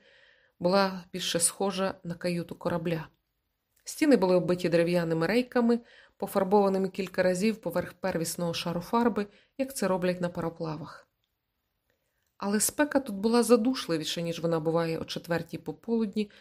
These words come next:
у справжніх каютах річкових суден. Хоча й крутився над самим ліжком електричний вентилятор,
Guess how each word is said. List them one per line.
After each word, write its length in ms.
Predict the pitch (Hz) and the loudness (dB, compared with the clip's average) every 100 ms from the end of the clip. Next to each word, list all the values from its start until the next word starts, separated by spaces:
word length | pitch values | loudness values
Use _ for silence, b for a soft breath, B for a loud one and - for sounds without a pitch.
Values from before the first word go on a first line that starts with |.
| B | B
у 60 | - | -12
справжніх 600 | 254 - 214 175 170 160 | -10 0 0 0 -2 -6
каютах 540 | - 160 165 175 214 | -4 -2 -2 -4 -6
річкових 520 | 180 170 - 160 156 - | -4 -6 -4 -4 -2 -4
суден. 380 | - 156 147 147 _ _ b b b b b | -6 -6 -8 -10 _ _ b b b b b
Хоча 260 | 233 294 | 0 4
й 40 | 294 | 4
крутився 540 | 294 294 330 311 240 | 6 4 4 4 4
над 200 | 208 202 | 2 2
самим 320 | - 202 196 | 0 2 2
ліжком 380 | 202 208 - 180 | 0 -2 -4 -2
електричний 540 | 175 170 170 175 175 | -2 -2 -6 -4 -2
вентилятор, 640 | 160 160 165 180 226 226 | 0 0 -2 -2 -2 -4